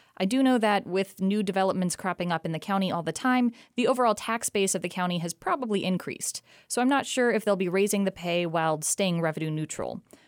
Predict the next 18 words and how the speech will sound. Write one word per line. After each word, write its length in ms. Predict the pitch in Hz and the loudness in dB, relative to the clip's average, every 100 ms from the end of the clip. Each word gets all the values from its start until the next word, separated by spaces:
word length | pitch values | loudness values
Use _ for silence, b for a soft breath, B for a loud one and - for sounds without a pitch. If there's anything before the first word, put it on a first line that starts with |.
| B | B
The 80 | 220 | -2
county 240 | 262 269 | 2 2
will 140 | 254 226 | 4 2
formally 420 | 226 254 269 254 | 2 2 4 2
review 380 | 214 190 196 190 | 2 2 2 2
a 60 | |
draft 340 | 175 175 170 160 | 0 -2 -2 -2
budget 260 | 165 165 | -2 0
on 180 | - 165 | -2 -2
May 140 | 165 165 | -2 -2
sixteenth, 600 | - - - 214 302 - B B | -4 -4 -2 -2 -2 -6 B B
but 100 | - | -4
it's 100 | 202 | 0
not 200 | 226 240 | 0 0
publicly 380 | - 202 196 175 | 0 -2 0 -2
available 420 | 160 160 151 127 | 0 -2 -2 -4
quite 240 | - 101 - | -6 -8 -6
yet. 180 | - | -8